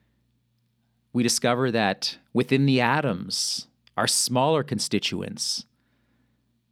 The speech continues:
And if we keep on going, they get smaller and smaller and smaller to the Planck scale.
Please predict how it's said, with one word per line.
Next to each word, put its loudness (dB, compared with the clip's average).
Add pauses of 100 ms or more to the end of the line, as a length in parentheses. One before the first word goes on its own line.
(240)
And -2
if -2
we 0
keep -2
on 2
going, 2
they 0
get -2
smaller 0
and -2
smaller 2
and 0
smaller 2
to 2
the -2
Planck 0
scale. 0